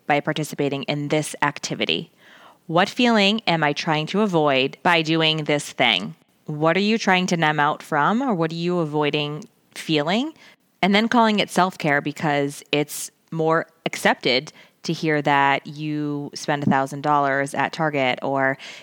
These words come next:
you drank, you know, two bottles of wine last night, or you didn't get up off of your couch for the entire weekend, is because you were taking care of yourself. It's more acceptable,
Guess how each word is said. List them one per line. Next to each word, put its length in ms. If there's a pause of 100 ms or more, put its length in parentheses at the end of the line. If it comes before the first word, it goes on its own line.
(120)
you 160
drank, 520
you 100
know, 100
two 160
bottles 300
of 120
wine 360
last 280
night, 400
or 440 (540)
you 200
didn't 220
get 160
up 120
off 160
of 140
your 80
couch 300
for 160
the 160
entire 580
weekend, 640
is 120
because 320
you 100
were 80
taking 260
care 160
of 60
yourself. 500 (640)
It's 180
more 460
acceptable, 760